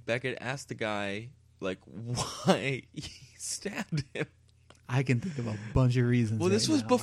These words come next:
Speaker 1: before
Speaker 2: not
Speaker 1: he'd
Speaker 2: gonna
Speaker 1: written any of his stuff. This was before anybody
Speaker 2: Okay.
Speaker 1: knew who he was.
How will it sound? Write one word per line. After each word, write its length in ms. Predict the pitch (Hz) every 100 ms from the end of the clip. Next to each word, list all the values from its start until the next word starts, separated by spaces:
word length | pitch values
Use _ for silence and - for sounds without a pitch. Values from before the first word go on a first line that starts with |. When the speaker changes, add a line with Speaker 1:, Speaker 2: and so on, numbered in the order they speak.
| 254
Speaker 1:
before 220 | 240 269
Speaker 2:
not 80 | 240
Speaker 1:
he'd 80 | 202
Speaker 2:
gonna 80 |
Speaker 1:
written 260 | 214 233 202
any 180 | 190 185
of 60 | 165
his 120 | 156
stuff. 360 | - 127 113
This 200 | - 139
was 160 | 180 165
before 400 | - 143 147 151
anybody 300 | 151 139 127
Speaker 2:
Okay. 100 | 123
Speaker 1:
knew 160 | 113 117
who 120 | 104
he 80 | 87
was. 240 | 78 123